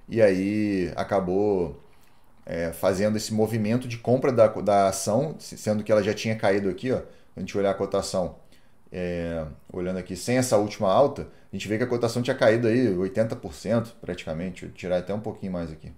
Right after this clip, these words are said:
Aqui, ó. Ó, quase noventa por cento do topo de dois mil e vinte e um, que ela caiu ali até agora junho de dois mil e vinte e quatro, do nada disparou ali de nove reais pra vinte e tantos,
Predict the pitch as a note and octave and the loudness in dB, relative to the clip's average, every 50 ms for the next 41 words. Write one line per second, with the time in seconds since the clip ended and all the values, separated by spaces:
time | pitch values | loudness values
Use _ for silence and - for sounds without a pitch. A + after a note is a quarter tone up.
0 | - - - - - - - - - - - - - - - - - - - D#2+ | -20 -20 -20 -20 -20 -20 -20 -20 -20 -20 -20 -20 -20 -20 -20 -20 -18 -14 -12 -12
1 | - - - D#2 - - - - - - - - - - - - - - F2 E2+ | -10 -10 -10 -10 -10 -12 -14 -20 -20 -20 -20 -20 -20 -20 -20 -10 -4 -2 -2 0
2 | - - C#3 A#2 B2 C#3 C3+ C3 A#2 F#2+ A#2+ D3 D#3+ F3+ - - C#3+ A#2+ A#2 B2+ | 4 4 6 6 6 4 4 4 4 6 4 4 4 2 0 0 -2 -2 0 0
3 | B2+ B2 B2 A#2+ - A#2 A2+ G#2+ G#2+ G2+ A2+ A2 A2 A2 G#2+ A2 A2 A2 - A2 | 0 0 0 0 0 -2 -2 -2 -2 -2 0 0 0 0 0 0 -2 -2 -2 -4
4 | A2+ B2+ C#3 A#2 A2 A2 - A2 G2 F#2 G2 G2+ F#2+ F2+ F#2 G2 F#2 F#2+ - G2 | -4 0 0 0 0 0 0 0 0 0 0 0 0 0 -2 -4 -4 -4 -2 -2
5 | G2 F#2+ F#2 - - - - - - - - - - F#2 F2 F#2 G2 F#2+ G2 D#2+ | -2 -2 -4 -6 -14 -20 -20 -20 -20 -20 -16 -8 -6 -4 -2 0 0 0 0 0
6 | F2 G2 G2 F#2+ E2 F#2+ F#2 F#2+ G2 A2 A#2 - - - G#2+ B2+ B2+ C#3 C#3 D#3+ | -2 -4 -4 -2 -2 -2 -2 -2 -2 -2 -4 0 2 4 4 4 2 0 0 4
7 | C#3+ C3 A#2+ A#2+ B2+ B2+ C#3+ D3+ D#3 - - - - - - - G2 G#2+ A2 - | 6 8 10 10 10 8 6 4 2 0 -8 -18 -20 -20 -16 -10 -8 -8 -4 2
8 | - C#3 B2+ A2+ A2+ B2+ B2 G#2 G#2 A#2 B2 A2 A2+ A2+ G2+ F2+ G2+ G#2 A2+ A2+ | 6 6 8 8 8 6 6 4 4 2 0 0 0 -2 0 2 4 4 4 6
9 | A2+ A2+ G#2+ G2 F#2 G2+ A#2 A#2 - - A2+ G#2 F#2 F#2 A2 A#2+ - - - F#2+ | 4 4 4 4 6 4 4 2 0 0 -2 0 0 0 -2 -4 -4 -6 -6 -4
10 | G#2+ A#2+ A#2+ | -4 -4 -6